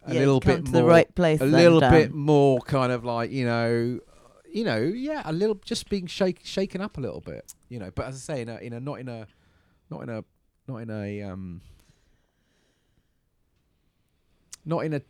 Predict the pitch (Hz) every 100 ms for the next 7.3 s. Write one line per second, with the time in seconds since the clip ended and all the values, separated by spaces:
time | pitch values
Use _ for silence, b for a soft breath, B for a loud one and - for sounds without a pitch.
0 | _ 143 131 139 113 - 110 78 78 82
1 | _ _ 95 _ - 101 98 92 82 85
2 | 78 - 90 80 80 - _ - - -
3 | 104 98 85 85 80 78 73 78 - 87
4 | _ _ _ _ _ - - 110 - 113
5 | 95 85 _ _ _ _ _ _ _ _
6 | _ - 101 101 92 - 101 101 - 85
7 | 80 -